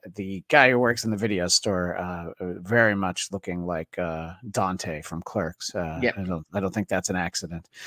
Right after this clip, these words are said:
Speaker 1: Uh, but yeah, so yeah, it's the, the storytelling is, you know, stellar, you know, and the visuals to match. And look,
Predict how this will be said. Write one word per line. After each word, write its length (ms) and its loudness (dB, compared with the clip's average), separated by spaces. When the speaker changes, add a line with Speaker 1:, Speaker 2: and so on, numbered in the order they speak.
Speaker 1:
Uh, 340 8
but 400 6
yeah, 440 8
so 600 8
yeah, 340 8
it's 440 6
the, 360 12
the 140 4
storytelling 1040 10
is, 720 0
you 140 0
know, 200 -6
stellar, 720 4
you 160 -2
know, 420 2
and 360 -2
the 120 -4
visuals 640 0
to 80 -6
match. 320 2
And 140 4
look, 340 8